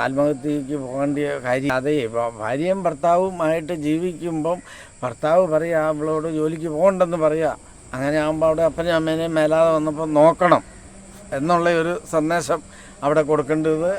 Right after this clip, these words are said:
ആ മകളുടെ ഒരു കടമയാണ്. അപ്പോൾ കെട്ടി വരുന്ന മക്കൾ അപ്പനും അമ്മയും മേലാതെ വരുമ്പം അവരെ നോക്കേണ്ട ഒരു കടമ അവൾക്കുള്ളതാണ്. അതിന് സന്നദ്ധത. അപ്പോൾ കെട്ടിയവനും ആ കൂടെ സപ്പോർട്ട് ചെയ്ത് അവൾ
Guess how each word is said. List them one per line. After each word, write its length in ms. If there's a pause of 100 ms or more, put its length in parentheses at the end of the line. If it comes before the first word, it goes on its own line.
(100)
ആ 40 (100)
മകളുടെ 340
ഒരു 160
കടമയാണ്. 380 (520)
അപ്പോൾ 180 (140)
കെട്ടി 240
വരുന്ന 300
മക്കൾ 320 (400)
അപ്പനും 260
അമ്മയും 300
മേലാതെ 360
വരുമ്പം 400 (600)
അവരെ 240 (140)
നോക്കേണ്ട 300 (120)
ഒരു 140
കടമ 260
അവൾക്കുള്ളതാണ്. 580 (640)
അതിന് 240 (300)
സന്നദ്ധത. 420 (240)
അപ്പോൾ 320
കെട്ടിയവനും 420 (280)
ആ 40 (140)
കൂടെ 240
സപ്പോർട്ട് 340
ചെയ്ത് 180 (600)
അവൾ 100